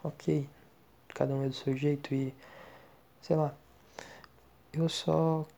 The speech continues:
queria, quando eu comecei isso aqui, realmente expressar o que eu sinto e poder ajudar pessoas que se sentem da mesma forma, sabe? Porque, querendo ou não, esse é um lado bom da internet.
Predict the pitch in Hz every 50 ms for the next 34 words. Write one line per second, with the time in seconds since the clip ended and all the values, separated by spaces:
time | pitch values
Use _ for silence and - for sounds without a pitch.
0 | - - - - 160 156 156 156 156 156 156 156 147 143 143 - - - - -
1 | 151 143 139 139 - 147 139 - 143 139 - - - - - 160 156 151 - -
2 | - - - - - 156 151 151 147 147 147 151 - - 156 143 143 143 139 -
3 | - 156 151 151 - - 147 143 - - 143 139 - - - 135 131 131 - -
4 | - - 143 139 143 139 143 143 139 135 139 139 139 139 139 135 - - - -
5 | - - - - - - - - - - - - - - - 143 139 139 139 139
6 | - - - - 139 139 135 135 135 135 - - - - - - - - - -
7 | - - - - - - - - - - - - - - - - - _ _ _
8 | - - - _ - - - 143 - - - 139 143 147 139 139 139 139 139 139
9 | 139 139 139 - - - 147 139 135 131 131 127 - - 135 131 131 131 131 131
10 | - - - - - - 139 139 139 - - 147 143 143 143 - - - - -
11 | - - - - - - - - - 151 156 156 160 156 147 143 147 147 143 143
12 | - - 143 139 143 143 139 139 135 135 135 139 135 135 131 - - 131 131 127
13 | 127 123 123 - - - -